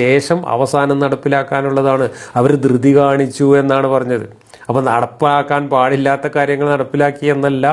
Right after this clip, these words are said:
അവർ ധൃതി കാണിച്ചു, അവർ തെർത്തീബ് തെറ്റിച്ചു എന്നായിരുന്നു അന്ന് മാധ്യമം പറഞ്ഞത്. ഇപ്പോൾ അവർ പറയുന്നു താലിബാൻകാർ കാര്യങ്ങളൊക്കെ, കുറച്ചുകൂടെ കാര്യങ്ങളൊക്കെ മനസ്സിലാക്കിയിട്ടുള്ളത് കൊണ്ട് അവർ ശരിയായ ഇസ്ലാമിക ഭരണമാണ് ഇനി നടത്താൻ പോകുന്നത്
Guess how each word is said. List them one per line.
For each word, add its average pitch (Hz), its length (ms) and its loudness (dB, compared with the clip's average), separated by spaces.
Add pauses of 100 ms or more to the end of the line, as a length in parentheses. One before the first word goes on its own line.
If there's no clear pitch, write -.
(500)
അവർ 127 140 4 (140)
ധൃതി 127 300 2
കാണിച്ചു, 135 380 0 (100)
അവർ 123 100 0 (120)
തെർത്തീബ് 131 460 -2
തെറ്റിച്ചു 135 380 0 (140)
എന്നായിരുന്നു 127 680 0
അന്ന് 131 300 -2
മാധ്യമം 123 420 0
പറഞ്ഞത്. 127 320 0 (560)
ഇപ്പോൾ 143 240 0
അവർ 143 120 4 (100)
പറയുന്നു 143 400 2 (320)
താലിബാൻകാർ 139 640 0 (100)
കാര്യങ്ങളൊക്കെ, 139 560 -2
കുറച്ചുകൂടെ 131 460 0
കാര്യങ്ങളൊക്കെ 135 520 0
മനസ്സിലാക്കിയിട്ടുള്ളത് 131 960 0
കൊണ്ട് 147 220 2 (440)
അവർ 127 120 4 (280)
ശരിയായ 131 520 2
ഇസ്ലാമിക 127 260 -2 (240)
ഭരണമാണ് 131 480 -2
ഇനി 135 120 0
നടത്താൻ 135 400 -2
പോകുന്നത് 139 320 2